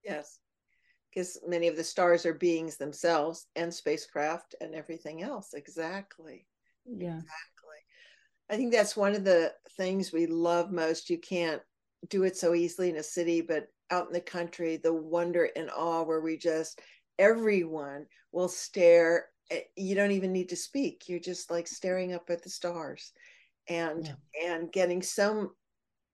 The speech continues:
Speaker 1: so much sense of awe and wonder and connection. And why is that? You know, because it's, <laughs> it's the
Speaker 2: Yeah.
Speaker 1: home, home frequencies a lot too
Speaker 2: Yeah.
Speaker 1: you're accessing.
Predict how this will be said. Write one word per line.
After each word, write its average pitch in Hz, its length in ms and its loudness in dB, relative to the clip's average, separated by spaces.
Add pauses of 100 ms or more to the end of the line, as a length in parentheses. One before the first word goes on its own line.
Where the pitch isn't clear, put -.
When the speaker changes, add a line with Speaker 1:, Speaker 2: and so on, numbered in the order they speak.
(120)
Speaker 1:
so - 420 -4
much 208 240 0
sense 196 280 -2
of 170 180 -8
awe 175 380 2
and 160 180 -8
wonder 170 500 0 (440)
and 165 160 -6
connection. 165 720 -2 (520)
And 170 400 0
why 196 400 8
is 262 360 8
that? - 340 0
You - 120 -6
know, 175 200 2
because 180 480 0
it's, - 460 -10 (280)
<laughs> - 380 -6 (1400)
it's - 200 -10
the 202 100 -6
Speaker 2:
Yeah. 170 140 4
Speaker 1:
home, 214 360 -2 (200)
home 262 200 6
frequencies - 840 -2 (200)
a - 100 -6
lot 147 180 -4 (100)
too 196 80 -2
Speaker 2:
Yeah. 175 160 2
Speaker 1:
you're - 0 -
accessing. - 800 -14